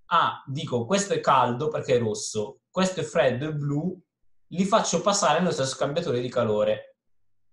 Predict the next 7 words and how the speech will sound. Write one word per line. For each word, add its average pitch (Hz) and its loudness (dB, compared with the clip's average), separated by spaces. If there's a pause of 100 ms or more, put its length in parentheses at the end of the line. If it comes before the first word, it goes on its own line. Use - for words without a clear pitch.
(520)
No, 139 2 (840)
perché 127 2
questo 143 -2
caldo 165 2
va 127 0
da 113 -4
duecentoventitré 135 -6